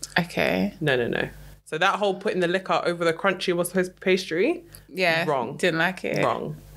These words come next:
Speaker 1: Okay,
Speaker 2: Wrong.
Speaker 1: so it can't be piled high.
Speaker 2: No.
Speaker 1: You like your food to be
Speaker 2: Dry.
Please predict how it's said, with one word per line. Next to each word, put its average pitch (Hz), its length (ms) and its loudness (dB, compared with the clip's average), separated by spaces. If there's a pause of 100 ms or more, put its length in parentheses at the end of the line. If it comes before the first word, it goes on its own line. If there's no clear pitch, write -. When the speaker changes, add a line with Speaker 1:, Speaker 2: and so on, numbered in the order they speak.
(320)
Speaker 1:
Okay, 180 320 0
Speaker 2:
Wrong. - 80 2
Speaker 1:
so 202 80 2
it 180 120 -2
can't 226 200 0
be 254 80 -4
piled 220 420 0
high. 151 440 2
Speaker 2:
No. 156 120 -2
Speaker 1:
You - 60 0
like 170 280 2
your 180 100 0
food 170 260 0
to 170 120 -4
be 151 340 2
Speaker 2:
Dry. 139 400 0